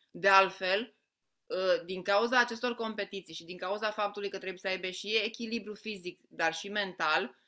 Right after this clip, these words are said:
uh, face exerciții și se duce la sală, are un instructor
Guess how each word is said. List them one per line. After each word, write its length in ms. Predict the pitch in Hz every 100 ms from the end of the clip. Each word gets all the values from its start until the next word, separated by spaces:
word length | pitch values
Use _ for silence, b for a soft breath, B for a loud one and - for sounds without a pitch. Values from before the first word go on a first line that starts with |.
| _ _
uh, 280 | - 196 190 - 196
face 540 | 220 233 254 262 233
exerciții 720 | - 208 196 196 220 214 233
și 160 | 214 -
se 140 | 185
duce 280 | 175 202 226
la 140 | 202 175
sală, 460 | - 190 180 175
are 220 | - 170 202
un 120 | 202
instructor 680 | 190 - 170 - 170 233